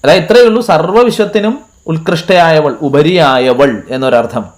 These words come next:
ക്ഷിതി മുതൽ, ഈ ഭൂമി മുതൽ മഹാദേവൻ കുടികൊള്ളുന്ന ആ മഹാകൈലാസം വരെ അല്ലെങ്കിൽ ശിവലോകം വരെ, അതുവരെയുള്ള സർവ്വതിനും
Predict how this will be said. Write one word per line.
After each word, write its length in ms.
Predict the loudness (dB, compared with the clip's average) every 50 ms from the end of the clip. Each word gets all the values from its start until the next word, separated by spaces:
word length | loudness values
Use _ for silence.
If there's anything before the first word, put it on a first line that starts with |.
| _ _ -20 -20 _ _ _ _ _ -4
ക്ഷിതി 280 | -2 0 0 2 2 2
മുതൽ, 260 | 2 4 4 2 2 0
ഈ 80 | -2 -4 -2
ഭൂമി 440 | -2 0 0 0 0 0 0 0 0
മുതൽ 280 | 0 2 2 2 0 0 -4 -14 _ _ _ _ _ _ _ -20 -20 _ _ _ _ _ -4
മഹാദേവൻ 540 | -2 0 2 2 2 2 0 0 -2 -2 -2
കുടികൊള്ളുന്ന 600 | -2 -2 -2 0 0 0 2 2 2 0 2 2 0 0 0 -2 -6 -14 _ _ _ _ _
ആ 100 | -4 -2
മഹാകൈലാസം 960 | -2 0 0 0 2 2 2 2 2 2 4 4 4 2 2 0 0 -2 -2 0
വരെ 180 | 0 0 0
അല്ലെങ്കിൽ 280 | 0 0 -2 -4 -4 -6
ശിവലോകം 680 | -4 -4 0 2 2 2 2 2 2 2 2 2 0 2 2
വരെ, 260 | 2 2 2 2 0 0 -4 -12 _ _ _ _ _ _ _ _ _ _ _ _ _ _ _ _ _ _ _ _ _ _ 0
അതുവരെയുള്ള 500 | 2 4 4 4 4 2 2 2 2 2 2
സർവ്വതിനും 840 | 2 2 2 4 4 2 2 0 2 2 2 2 2 0 -2 -4